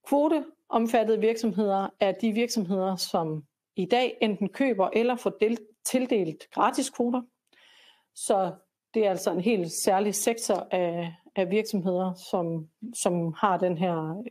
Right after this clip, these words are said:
øh, øh, kvoteomfatning. Og den sektor ser vi jo stille og roligt, også med de nye,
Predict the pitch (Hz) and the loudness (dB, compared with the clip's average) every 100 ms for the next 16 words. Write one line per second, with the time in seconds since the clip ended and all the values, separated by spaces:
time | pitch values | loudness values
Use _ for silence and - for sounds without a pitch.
0 | 247 - - 226 - - - - - 202 | -6 -6 -6 -8 -6 -2 -2 -2 0 2
1 | 214 185 - 175 170 190 190 185 170 - | 2 -2 -2 -4 0 -2 0 -2 -4 -8
2 | - - - - _ - 233 226 220 220 | -20 -20 -20 -20 _ -2 2 4 2 -2
3 | - _ _ - - 233 226 202 - 226 | -14 _ _ -4 2 2 2 0 4 4
4 | 180 175 165 - 190 202 185 196 214 208 | 4 2 0 0 2 2 2 2 2 0
5 | - - 185 202 180 196 170 160 160 156 | -2 0 0 0 -2 -2 0 2 0 -4
6 | _ _ _ _ _ _ _ - 180 156 | _ _ _ _ _ _ _ -4 -2 0
7 | 196 285 | 0 0